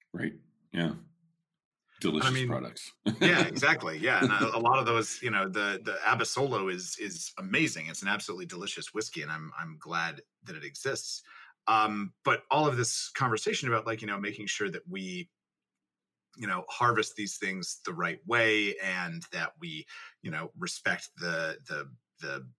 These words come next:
Speaker 2: natural balance of the ecosystem so that we can continue to enjoy things like sage and corn in the future reminds me of, you know, perhaps the, the conversation that I've heard the most about this is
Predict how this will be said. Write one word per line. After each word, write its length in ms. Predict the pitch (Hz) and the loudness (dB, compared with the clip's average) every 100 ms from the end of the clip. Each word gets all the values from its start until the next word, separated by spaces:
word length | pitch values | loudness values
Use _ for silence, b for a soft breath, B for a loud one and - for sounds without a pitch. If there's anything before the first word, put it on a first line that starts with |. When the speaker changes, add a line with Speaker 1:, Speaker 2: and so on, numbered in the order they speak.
| - | -10
Speaker 2:
natural 500 | 110 98 95 104 85 | -2 0 0 -4 -6
balance 640 | 78 85 95 90 85 - - | 0 2 2 2 -4 -6 -6
of 240 | 82 73 - | -6 -8 -8
the 60 | - | -8
ecosystem 640 | 117 127 - - - 85 | -4 0 -2 -2 -6 -6
so 180 | 82 85 | -6 -6
that 240 | 78 82 85 | -2 -2 -2
we 100 | 85 | -10
can 240 | - 76 | -10 -12
continue 640 | - 87 - 147 120 98 87 | -10 -6 0 2 2 0 -2
to 320 | - 82 80 | -4 -4 -4
enjoy 360 | 82 85 87 85 | -6 -4 -4 -6
things 300 | - 78 76 | -8 -12 -8
like 160 | 73 - | -8 -6
sage 420 | - 78 78 76 | -4 -4 -4 -8
and 120 | 73 | -10
corn 300 | - 90 82 | -10 -8 -10
in 60 | 76 | -8
the 60 | |
future 320 | - 175 - | 0 0 2
reminds 420 | 92 87 107 101 95 | 0 2 0 0 -4
me 180 | 90 82 | -4 -4
of, 340 | 78 78 - B B B B B | -6 -8 -14 B B B B B
you 80 | - | -8
know, 120 | 78 - | -8 -6
perhaps 440 | - 92 87 - - | 0 2 2 0 -4
the, 280 | 85 80 71 _ _ - | -2 -4 -6 _ _ -6
the 220 | 82 69 - _ _ _ _ _ - | -6 -6 -20 _ _ _ _ _ 2
conversation 560 | 139 110 - 110 101 | 4 4 4 2 2
that 80 | 92 | -2
I've 80 | 90 | 0
heard 180 | 104 87 | -2 -2
the 80 | |
most 340 | 90 120 123 - | 0 2 2 0
about 300 | 90 85 85 | 0 0 0
this 240 | 80 - | -4 -4
is 440 | - 82 73 - | -4 -4 -4 -4